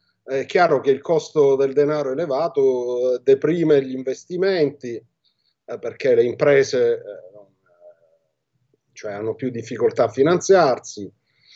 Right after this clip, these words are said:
deprime i consumi, eh, perché la gente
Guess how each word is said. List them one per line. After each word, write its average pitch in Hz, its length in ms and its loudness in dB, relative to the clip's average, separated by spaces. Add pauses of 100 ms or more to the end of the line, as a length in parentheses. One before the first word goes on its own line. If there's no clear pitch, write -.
(160)
deprime 151 520 4
i 135 80 0
consumi, 180 840 0 (180)
eh, 110 1200 -2
perché 117 320 2
la 120 140 6
gente 120 760 2